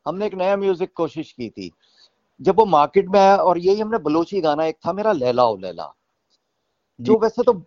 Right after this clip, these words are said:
Speaker 1: बहुत पुराना फोक है वो, फैज मोहम्मद बलोच साहब का।
Speaker 2: जी।
Speaker 1: तो मुझे वो म्यूजिक बड़ा लड़ता था हमेशा से। मैं बोलता था, "यार, ये कितना अच्छा गाना है",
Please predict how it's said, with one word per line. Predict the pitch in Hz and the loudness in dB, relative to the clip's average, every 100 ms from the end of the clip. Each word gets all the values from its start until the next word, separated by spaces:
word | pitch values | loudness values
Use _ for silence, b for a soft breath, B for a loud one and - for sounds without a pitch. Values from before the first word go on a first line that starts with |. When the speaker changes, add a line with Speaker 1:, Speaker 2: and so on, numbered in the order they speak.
| - | -18
Speaker 1:
बहुत | 123 135 190 220 262 | -2 0 2 2 2
पुराना | 196 175 165 | 0 0 0
फोक | 151 135 113 - | -2 -2 -4 -6
है | 104 | -10
वो, | 95 92 80 | -8 -10 -8
फैज | 147 139 127 | -2 -2 0
मोहम्मद | 139 127 107 | 0 0 -2
बलोच | 117 110 - | -4 -4 -6
साहब | 107 92 - | -6 -6 -8
का। | 87 113 | -10 -8
Speaker 2:
जी। | 104 | -12
Speaker 1:
तो | 98 _ - 220 | -14 _ -10 -4
मुझे | 233 254 | -2 -2
वो | 254 240 254 190 254 | 0 2 2 0 -8
म्यूजिक | 175 190 208 180 | -2 -2 -2 -4
बड़ा | 123 170 208 | 0 2 4
लड़ता | 170 131 - 123 | 2 0 0 -2
था | 127 120 | -2 -4
हमेशा | 127 151 131 120 | -4 -6 -6 -10
से। | - | -10
मैं | 107 156 | -10 -10
बोलता | 175 170 185 | -10 -12 -12
था, | 190 | -12
"यार, | 196 | -10
ये | 208 | -10
कितना | - - 208 | -12 -6 -2
अच्छा | 240 - 165 | -2 -2 -6
गाना | 123 104 139 | -4 -4 -4
है", | 127 110 | -6 -10